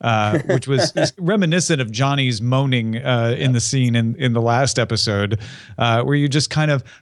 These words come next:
Speaker 1: could barely make out that she was having a conversation. And it's the kind of thing that on a lot of shoots, they would have been like, "We have to stop down until this person stops talking." But in this shoot, it's, "Let's put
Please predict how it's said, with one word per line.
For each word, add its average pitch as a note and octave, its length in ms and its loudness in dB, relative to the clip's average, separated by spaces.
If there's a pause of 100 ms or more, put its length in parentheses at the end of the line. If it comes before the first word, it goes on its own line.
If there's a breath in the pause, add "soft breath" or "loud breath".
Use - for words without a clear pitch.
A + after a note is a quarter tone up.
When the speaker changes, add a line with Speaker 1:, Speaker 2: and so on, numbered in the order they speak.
Speaker 1:
could G3+ 320 0
barely B3+ 440 2
make A#3+ 260 0
out A3 180 0
that F3+ 140 0
she G#3 120 0
was G3 140 0
having F3+ 300 0
a E3+ 80 0
conversation. D3 800 0
And D3+ 260 0 (220 loud breath)
it's F3 160 0
the G#3+ 100 0
kind A3+ 220 0
of A3+ 80 -4
thing A3+ 180 -2
that F#3 160 0
on F3 120 2
a E3+ 60 2
lot E3 220 0
of F#3 80 2
shoots, G#3 360 0
they E3 100 0
would D#3+ 160 0
have D3 80 -2
been D#3 160 0
like, C#3+ 240 0 (240 loud breath)
"We C3 100 2
have B2+ 220 0
to B2 80 -2
stop A#2 320 -2
down A#2+ 240 2
until A2 220 -2
this G#2+ 140 -4
person B2 340 -2
stops A2 280 -2
talking." C3 540 -2
But D#3+ 180 0
in C3 140 -2
this A3 320 2
shoot, C#3+ 320 0
it's, D3+ 240 0 (160 loud breath)
"Let's F#3+ 260 -2
put A#3+ 320 -2